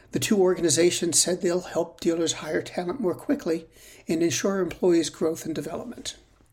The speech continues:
Findem secured thirty million dollars in Series B financing. Four Rivers and Quarry Capital Management led the round, which brought the company's total funding to thirty-seven point three million dollars.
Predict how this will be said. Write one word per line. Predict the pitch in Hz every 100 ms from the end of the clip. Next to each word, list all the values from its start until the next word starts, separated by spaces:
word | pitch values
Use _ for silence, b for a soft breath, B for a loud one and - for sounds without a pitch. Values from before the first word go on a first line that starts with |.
| _ _ - - b b b b b b
Findem | - - 180 190 220 156
secured | - 170 - 151 143
thirty | 123 180 175
million | 160 160 151
dollars | 143 147 180 156
in | 147
Series | 123 175 151 139
B | 127 170
financing. | 180 170 175 151 - 180 202 B B B B
Four | - - 180 170
Rivers | 156 160 196 190
and | 180 156
Quarry | - 175 165
Capital | 160 175 156 151
Management | 147 160 190 - - -
led | 175 180
the |
round, | 170 156 190 B B B B
which | - -
brought | 196 202
the | 196
company's | - 190 - 170
total | - 180 180 165
funding | - 214 170 170
to | 160
thirty-seven | - 180 185 - 160 160
point | - 160 156
three | - 156
million | 156 165 160 160
dollars. | 165 170 -